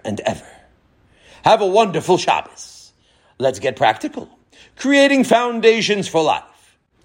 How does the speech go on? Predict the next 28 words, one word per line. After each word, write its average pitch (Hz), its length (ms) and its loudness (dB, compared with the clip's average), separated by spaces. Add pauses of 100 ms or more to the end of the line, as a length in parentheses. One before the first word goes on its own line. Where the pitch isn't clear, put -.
(180)
Being 254 320 2
a 233 40 0
parent 92 500 -2
means - 540 -8 (260)
you - 120 0
have 85 120 2
the - 120 -6
opportunity 110 680 -6 (240)
to - 100 -2
be 165 160 2
written 226 440 4
in 165 220 0
the 160 200 -6
eternal 220 460 2
Torah 110 480 0 (220)
by 98 160 -2
pouring 101 580 -10
a 95 60 -8
foundation 98 760 -8 (260)
and 131 160 -8
building 107 380 -4
a 120 40 -6
skyscraper 117 1080 -2 (180)
from 156 240 -2
every 208 280 0
child 101 460 0
you 131 100 -4
have. 120 340 -2